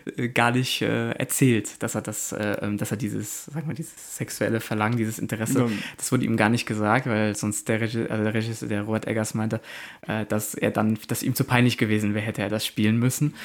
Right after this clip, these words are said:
Speaker 1: Und, äh, dafür, dass er nicht so gesehen wusste, was er genau, also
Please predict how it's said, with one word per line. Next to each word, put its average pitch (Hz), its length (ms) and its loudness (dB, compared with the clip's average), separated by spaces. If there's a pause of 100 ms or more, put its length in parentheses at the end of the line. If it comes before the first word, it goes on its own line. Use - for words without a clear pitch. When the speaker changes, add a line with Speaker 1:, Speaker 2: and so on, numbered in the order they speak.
(240)
Speaker 1:
Und, 113 420 0
äh, 113 320 2 (340)
dafür, 139 220 8
dass 175 100 6
er 175 80 10
nicht 165 160 8
so 156 80 2
gesehen 139 340 8
wusste, 160 380 4
was 143 220 2
er 170 100 2
genau, 147 520 4
also 117 220 0